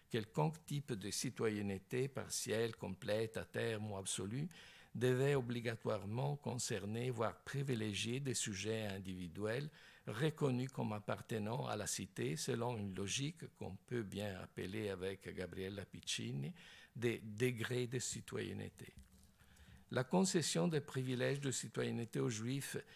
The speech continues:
qui acceptaient d'ouvrir et gérer dans les villes italiennes entre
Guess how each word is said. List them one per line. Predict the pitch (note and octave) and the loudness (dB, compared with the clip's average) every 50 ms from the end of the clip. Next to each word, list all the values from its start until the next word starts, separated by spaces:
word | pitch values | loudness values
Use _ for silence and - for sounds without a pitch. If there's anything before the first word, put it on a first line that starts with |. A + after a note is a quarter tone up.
| - - - _ - | -20 -20 -20 _ -4
qui | - D3 C#3 | 2 6 6
acceptaient | C3+ C3 - - - C3 A2 - - - C#3+ C#3+ D3 | 6 6 4 0 0 0 0 -2 0 2 2 4 4
d'ouvrir | C3 C3 B2+ A#2+ A2+ A2 B2 C#3 D3 D3+ D#3 C3 | 4 2 2 2 0 0 0 2 2 2 2 2
et | A#2+ A2+ | 2 2
gérer | G#2 G#2 A2+ G#2+ G#2 A#2+ C3 C3 | 2 0 0 0 0 2 0 0
dans | A#2+ A#2 A#2+ A#2+ | 2 0 0 0
les | B2+ - G#2+ | 0 -2 -2
villes | G#2 G2+ A2 B2 C3 C3 C3 | -2 -2 -2 -2 0 -2 -2
italiennes | B2 A2 - A#2 A2 G#2 G2+ A2 A#2 A#2 A#2+ A#2+ A2+ | -4 -4 -2 -2 -2 0 0 0 0 0 0 0 -2
entre | G2+ F#2+ - - A2 | -4 -6 -6 -10 -12